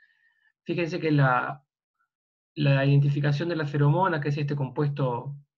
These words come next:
no, no muy, no muy particular, este, como de origen un terpeno así, después requiere muchos años más para, para llevar adelante el desarrollo de un producto. Y, por ejemplo, esto que tiene que ver con el, con evaluar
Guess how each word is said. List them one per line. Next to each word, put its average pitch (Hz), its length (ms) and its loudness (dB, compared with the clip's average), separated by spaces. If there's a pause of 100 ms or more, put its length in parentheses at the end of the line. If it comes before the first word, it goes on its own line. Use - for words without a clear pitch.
(300)
no, 139 120 -4
no 135 200 -4
muy, 135 360 -4
no 139 140 -2
muy 139 200 0
particular, 143 680 -4 (540)
este, 143 320 -4
como 131 200 -4
de 131 100 -4
origen 143 400 0
un 131 200 -8
terpeno 151 440 -4
así, 170 480 -4 (960)
después 156 320 -2
requiere 196 300 2
muchos 170 380 -4
años 175 280 0
más 175 220 0
para, 147 380 0
para 135 200 -4
llevar 147 320 0
adelante 147 320 0
el 156 80 -4
desarrollo 143 300 -2
de 147 80 2
un 139 60 4
producto. 143 540 -2
Y, 127 80 -8
por 135 160 -8
ejemplo, 139 360 0
esto 147 240 -2
que 147 100 -4
tiene 147 200 2
que 139 100 -2
ver 143 180 0
con 131 180 -4
el, 123 220 -10 (460)
con 139 180 -2
evaluar 139 500 0